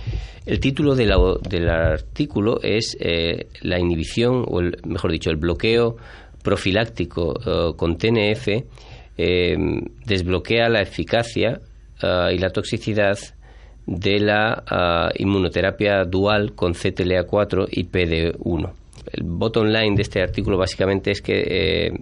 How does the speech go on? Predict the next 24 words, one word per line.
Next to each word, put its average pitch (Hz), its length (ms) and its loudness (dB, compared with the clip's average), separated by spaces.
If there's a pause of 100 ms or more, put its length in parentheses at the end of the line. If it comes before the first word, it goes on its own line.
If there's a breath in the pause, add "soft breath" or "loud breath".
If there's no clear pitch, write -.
(140)
describen 113 880 0 (400 loud breath)
un 104 320 4
nuevo 107 280 6
abordaje 95 540 2
terapéutico 95 640 0
contra 101 260 0
el 113 80 0
cáncer 101 460 0 (400 loud breath)
que, 104 420 2
eh, 85 460 2
resulta 87 460 0
más 101 320 2
eficaz 104 600 -2
y - 120 -2
menos 101 360 2 (120)
tóxico 117 560 -2 (520 loud breath)
que, 101 440 2
eh, 80 580 2
las 87 220 -2
inmunoterapias 90 640 0
que 90 80 -4
se, - 320 -8
se 82 120 -2
han, 85 220 0